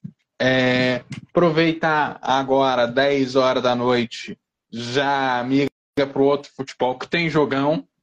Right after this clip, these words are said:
<laughs> daqui a pouco. É, e durante a semana, é, lembrando, tem, pra quem gosta de ligas americanas, hóquei no gelo, tem jogo no meio da tarde, quinta, quinta, sexta,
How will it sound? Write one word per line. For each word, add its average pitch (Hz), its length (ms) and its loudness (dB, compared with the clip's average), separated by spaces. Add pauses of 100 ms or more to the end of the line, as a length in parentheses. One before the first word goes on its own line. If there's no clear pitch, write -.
(180)
<laughs> - 880 -8
daqui 123 240 -2
a - 40 0
pouco. 139 460 -2 (800)
É, 127 640 0 (640)
e 202 220 4
durante 196 380 2
a - 20 -14
semana, 180 760 0
é, 147 500 4
lembrando, 151 680 0 (320)
tem, 170 440 -2 (120)
pra 147 140 -2
quem 160 180 -4
gosta 151 380 2
de 160 60 -10
ligas 151 260 -2
americanas, 151 1000 0
hóquei 156 360 0
no 151 120 0
gelo, 143 320 2
tem 151 240 -4
jogo 156 240 -2
no 156 80 0
meio 170 140 2
da 185 140 0
tarde, 143 640 -2 (320)
quinta, 180 380 0 (300)
quinta, 196 520 0
sexta, 151 640 -2